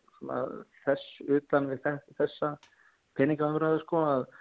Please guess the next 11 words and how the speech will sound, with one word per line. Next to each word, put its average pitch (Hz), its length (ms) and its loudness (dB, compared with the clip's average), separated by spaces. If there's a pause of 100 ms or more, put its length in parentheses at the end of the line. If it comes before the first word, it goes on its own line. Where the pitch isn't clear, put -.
(420)
að 117 100 -10
fara 131 340 8
út 139 300 -2
í 143 120 8 (260)
meiri 143 520 6
atvinnumennsku, 151 840 4 (120)
ég 156 300 10
get 170 200 4
alveg 165 200 6
viðurkennt 165 380 2
að 117 140 2